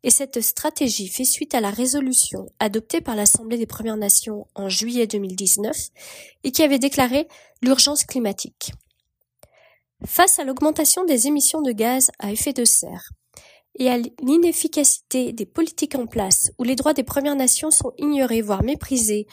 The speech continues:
selon l'Assemblée, cette stratégie représente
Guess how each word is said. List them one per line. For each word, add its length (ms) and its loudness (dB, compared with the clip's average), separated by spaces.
selon 360 0
l'Assemblée, 600 0
cette 260 0
stratégie 600 2
représente 680 2